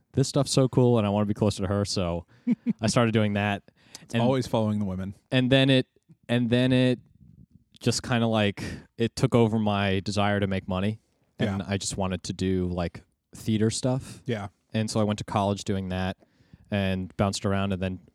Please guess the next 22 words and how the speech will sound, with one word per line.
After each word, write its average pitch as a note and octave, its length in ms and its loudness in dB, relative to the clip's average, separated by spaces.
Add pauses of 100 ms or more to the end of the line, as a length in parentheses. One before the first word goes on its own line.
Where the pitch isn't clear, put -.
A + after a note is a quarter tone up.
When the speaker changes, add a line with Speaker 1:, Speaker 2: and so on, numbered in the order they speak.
(260)
Speaker 1:
fell A2 240 0
into G#2 160 -4
film, G2 540 -4 (560)
uh, - 40 -8
after F#2+ 360 -6
going G2 180 -2
to G2 80 -6
Rome. F2+ 400 -4 (420)
I, G2+ 140 -4
this G#2 260 0
is, G2 80 -8
like, G2 140 0
a G#2 60 -8
cra-, F#2 260 -2
it's A#2 140 -2
a A2 40 2
crazy G2+ 300 0
romantic F2+ 300 -2
Speaker 2:
Wait. C#3 100 0
Speaker 1:
story. E2+ 320 -2 (260)
Speaker 2:
Oh, C3+ 140 6 (540)
literally C3 420 2